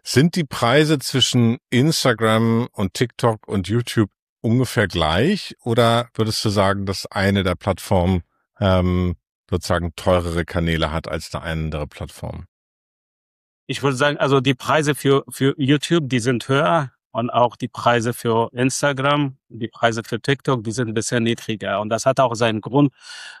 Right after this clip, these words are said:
Speaker 2: weil bei TikTok spielt die Followerzahl an sich nicht so eine große Rolle wie bei YouTube oder auch wie bei Instagram. Das heißt, da hängt, äh,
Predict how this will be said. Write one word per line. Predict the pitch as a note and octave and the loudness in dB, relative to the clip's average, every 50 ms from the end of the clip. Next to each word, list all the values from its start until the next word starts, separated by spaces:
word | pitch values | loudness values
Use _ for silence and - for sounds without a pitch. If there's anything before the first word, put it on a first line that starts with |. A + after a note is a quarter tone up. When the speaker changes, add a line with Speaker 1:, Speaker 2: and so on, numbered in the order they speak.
| _ - | _ -2
Speaker 2:
weil | B2 B2 B2 | 0 2 2
bei | B2 B2 | 2 2
TikTok | - - C#3 B2+ - - C#3+ C3+ C3 _ _ _ _ _ _ _ _ _ _ _ _ _ _ _ _ - | 2 0 -2 -2 0 0 0 0 0 _ _ _ _ _ _ _ _ _ _ _ _ _ _ _ _ -6
spielt | C#3 - - - - B2 C#3+ D3 B2+ | -4 -4 -6 -4 0 0 0 2 2
die | - C3 | 0 -2
Followerzahl | - - B2+ B2 B2 B2+ B2+ A#2+ A2 - - A#2+ A#2 A#2 | 0 2 2 2 2 4 2 2 2 2 2 2 2 2
an | - B2 A2+ A2+ G2+ | 0 -2 -2 -2 -2
sich | G#2 A#2+ A#2 A2 - - - - | -2 -2 -2 -4 -6 -10 -8 -6
nicht | A#2 A#2+ A#2+ A2+ | -4 -4 -4 -4
so | G#2+ A#2 A#2 A#2 A2+ | -4 -2 -2 -2 0
eine | A#2+ A#2 A2+ A2+ A2+ A2+ A2+ A#2 | 0 0 0 0 0 -2 -2 -4
große | - - G#2+ A#2 G#2 - - A#2 | -4 -6 -6 -6 -4 -4 -6 -6
Rolle | G2+ A2+ A2+ A2 A2 G#2+ | -4 -2 -2 -2 -2 -4
wie | G#2+ G#2+ | -4 -4
bei | G2+ G#2+ A2+ A2 | -2 -2 -2 -2
YouTube | A2 G2 G#2+ G2+ G2+ A#2+ A#2 - - - B2 A#2 - _ _ _ | -2 -6 -6 -6 -4 -6 -6 -6 -6 -6 -4 -6 -6 _ _ _
oder | - A#2 A2 A#2 G2+ G2 | -14 -10 -8 -6 -4 -4
auch | A2 A#2+ - C3 - - _ - | -4 -4 -6 -10 -20 -20 _ -12
wie | A#2+ G#2+ | -10 -8
bei | G#2 A2 G#2+ | -6 -6 -8
Instagram. | - A2+ A2 G#2+ - - - G2+ F#2+ F#2+ F#2+ F#2+ G2 F#2+ _ _ _ _ _ _ _ _ _ _ _ | -6 -6 -8 -8 -8 -8 -8 -8 -8 -8 -8 -10 -10 -12 _ _ _ _ _ _ _ _ _ _ _
Das | - B2 A2+ - - | -8 -6 -4 0 2
heißt, | A2+ B2 C3+ C3+ - - - - - _ _ _ _ _ | 2 2 2 0 -2 -4 -8 -12 -20 _ _ _ _ _
da | - C3+ A#2 | 2 2 2
hängt, | G#2 G#2+ C3 C3 B2+ A2+ - | 4 2 2 0 0 -2 -2
äh, | A2 A2 G2+ | -2 -2 -2